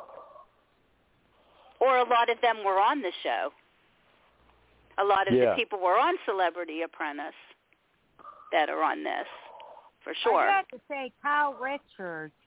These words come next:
Speaker 3: I had never, I'd never seen one episode of any of the reality, you know, these Housewives shows, but I remember Kyle Richards from her days, uh, when she was a kid on Little House on the
Speaker 1: Mm-hmm.
Speaker 3: Prairie.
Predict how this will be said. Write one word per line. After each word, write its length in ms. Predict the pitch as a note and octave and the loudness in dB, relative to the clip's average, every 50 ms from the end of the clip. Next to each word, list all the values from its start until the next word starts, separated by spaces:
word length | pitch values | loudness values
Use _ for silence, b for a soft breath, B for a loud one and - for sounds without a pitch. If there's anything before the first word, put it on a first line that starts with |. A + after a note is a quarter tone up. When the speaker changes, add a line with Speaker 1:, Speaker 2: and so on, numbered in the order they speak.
| _ _ _ _ _ _ _ _ _ _ _ _ _ _ _ _ _ _ _ _ _ _ - | _ _ _ _ _ _ _ _ _ _ _ _ _ _ _ _ _ _ _ _ _ _ -2
Speaker 3:
I 200 | G3 A3+ C4+ D4 | 2 2 2 2
had 100 | D4 C#4 | 0 -4
never, 360 | C4 A#3 A#3 A#3 A#3 A#3 - - _ | -8 -8 -6 -6 -6 -8 -10 -12 _
I'd 200 | - G3+ A3 B3 | -8 -6 -6 -6
never 240 | B3+ B3 A#3 A3 A3+ F#3+ _ | -6 -8 -10 -10 -10 -14 _
seen 200 | A#3 A3+ G#3 G3 | -14 -12 -8 -6
one 160 | G3 G3+ G#3+ | -4 -2 0
episode 560 | A#3 B3+ B3+ - B3+ - - C4+ B3+ B3 G#3+ | 0 -2 -2 -4 -10 -6 -4 -2 -2 -2 -2
of 120 | A3 G3 F3 | -6 -8 -10
any 280 | - - F#3+ G#3+ A3+ A#3 | -10 -10 -8 -8 -8 -6
of 60 | G3+ | -6
the 80 | A#3 | -6
reality, 680 | A3 A3 G#3+ G#3+ G#3 G#3 G#3 - G#3 G3+ G#3 G3+ G#3 - _ _ _ _ _ _ | -4 -2 0 2 2 2 2 0 -4 -8 -8 -8 -10 -12 _ _ _ _ _ _
you 100 | - F#3 F#3 | -12 -6 -2
know, 160 | G3 F#3 F3+ D#3 | -2 -2 -2 -2
these 160 | F3 F#3+ F#3 - - | -4 -8 -8 -2 2
Housewives 580 | G3+ G#3 G#3 G#3 G3+ F3+ F#3 F#3+ F#3+ F#3+ F3+ _ - | 4 4 4 4 2 2 2 2 2 2 -2 _ -10
shows, 340 | - F3+ E3 E3 E3 E3 E3 - _ b b b b b b b b b b _ | -6 -4 -4 -2 -4 -6 -10 -14 _ b b b b b b b b b b _
but 80 | - G3 | 0 2
I 140 | G3 G3 G3+ | 2 2 2
remember 560 | G3+ G3+ G3+ G#3+ A#3 B3 B3+ A3+ A3 A3+ G3+ - - | 0 -2 -6 -4 -4 -4 -4 -4 -8 -10 -10 -6 -2
Kyle 300 | - B3 A#3+ A#3 A#3 A3+ | 0 2 2 2 2 0
Richards 720 | G3 G#3 A3+ A3+ A3 _ _ _ A3 G3 F#3+ F#3 F#3 F3 _ _ _ - - | -2 -6 -8 -8 -8 _ _ _ -6 -6 -4 -6 -6 -10 _ _ _ -20 -10
from 460 | - G#3 G3+ G3 F#3+ F#3+ F#3 F#3 F#3 F3+ | -6 -2 -2 0 0 0 -2 -4 -6 -6
her 200 | F#3+ G#3 G3+ G3+ | -4 -4 -4 -4
days, 560 | F3+ - G#3 G3+ G3+ G3+ G3+ G3+ G3 G3 F#3 - _ _ - F3+ | -6 -6 -6 -4 -4 -4 -4 -4 -6 -6 -8 -10 _ _ 2 4
uh, 260 | F3 F3 E3 D#3+ D#3 - _ b b b b b _ _ | 4 6 4 4 0 -2 _ b b b b b _ _
when 180 | - F3+ F#3 F3 - | -8 -8 -8 -6 -4
she 100 | - A3 | -4 -2
was 120 | G#3 G3 E3+ | -2 0 0
a 80 | F3+ - - - - - | 0 -2 -2 -4 -8 -2
kid 420 | - A#3+ A3+ G#3+ G3 F3+ F3 F3 E3+ - | 2 4 4 6 4 4 2 0 -2 -2
on 220 | - E3+ E3+ F3 F3+ | -4 -4 -4 -4 -6
Little 180 | F#3 F3 F3+ | -6 -6 -4
House 220 | F3 F3+ F#3 E3+ - | -2 -2 -2 0 0
on 140 | - D4+ G#3+ | 0 2 2
the 60 | C#4 A#3+ | 2 0
Speaker 1:
Mm-hmm. 120 | B3 C#4 | 0 -2
Speaker 3:
Prairie. 320 | - - - C#3 A2+ - | -2 -2 -2 -4 -6 -8